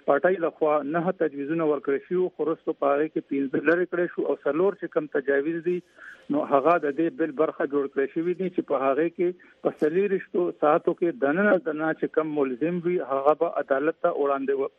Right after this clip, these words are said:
کول کیږي او هغه ته باندې چې کوم تورونه لګول شوي وي، هغه ته به دا ویل کیږي چې په کومو تورونو باندې دې گرفتار کړی شوی دی. د دې نه علاوه ملزم ته به د خپل د خوښې وکیل هم ورکول کیږي او دې سره سره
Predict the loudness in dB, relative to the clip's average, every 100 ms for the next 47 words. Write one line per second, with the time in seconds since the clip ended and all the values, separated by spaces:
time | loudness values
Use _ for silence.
0 | -2 0 0 -2 -2 -2 -2 -6 -8 -16
1 | -4 0 2 2 2 2 0 -4 -2 -2
2 | 0 -2 -4 -4 -6 -4 -4 -2 0 0
3 | 0 0 0 -2 -4 -2 0 -2 -4 -10
4 | -20 -20 -4 0 2 2 2 0 0 2
5 | 2 0 0 -2 -4 -4 -2 -4 -6 -6
6 | -2 0 -2 -4 -2 0 0 0 0 0
7 | -2 0 -2 _ -6 -4 -4 0 0 0
8 | -2 0 0 0 0 -2 _ -20 -14 -2
9 | 0 2 0 -2 -2 2 2 2 0 -2
10 | _ -8 -2 -2 -2 -4 -2 -2 -2 -2
11 | -4 -2 -2 -2 -2 -2 0 -2 -6 -6
12 | -2 -2 -2 -4 -2 0 0 0 -2 0
13 | -2 -2 -2 -2 -2 -2 0 -2 0 0
14 | 2 0